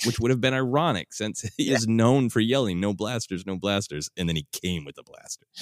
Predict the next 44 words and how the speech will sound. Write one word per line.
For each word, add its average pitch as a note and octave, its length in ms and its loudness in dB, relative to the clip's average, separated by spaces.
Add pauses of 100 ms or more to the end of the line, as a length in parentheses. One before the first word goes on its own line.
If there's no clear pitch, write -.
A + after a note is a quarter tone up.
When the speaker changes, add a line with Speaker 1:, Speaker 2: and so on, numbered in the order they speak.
(360)
Speaker 2:
Yeah, B2+ 220 2
maybe C3+ 280 8
he C3+ 80 12
was G#2+ 200 6
diving A#2 540 6
for G#2+ 160 0
his G2+ 160 2
own, G#2 340 4
but F#2 100 0
he G2 60 2
just A2 340 0
couldn't G2+ 260 2
get G2 220 0
there G2 200 0
in F#2 140 4
time, F2 480 -2
and, - 200 0
and F#2 100 0
he F2 80 2 (100)
Speaker 1:
<laughs> - 80 -16
Speaker 2:
quit, D#2 160 -4 (420)
afterward. E2 420 -6
Speaker 1:
Exactly, C#2+ 840 -6
Speaker 2:
Eh. D#4+ 240 -4
Speaker 1:
exactly. - 640 -6 (300)
So, D#2+ 280 -2
a D2+ 120 0
woo B2+ 240 6
hair A2+ 280 4
with G#2 160 4
ironic E2+ 480 -2
blaster C#2+ 600 -6 (100)
or C#2+ 100 -6
Speaker 2:
Yeah. C#2 80 0 (240)
Speaker 1:
mm, B1 340 -12 (300)
Speaker 2:
Would G3 120 -4
Speaker 1:
space F#2+ 240 0
bartender, D#2 560 -2
whatever D2+ 300 -4
they D#2 80 -4
would D#2 140 -4
have D#2+ 100 -6
called C2+ 280 -10
him. C2+ 220 -12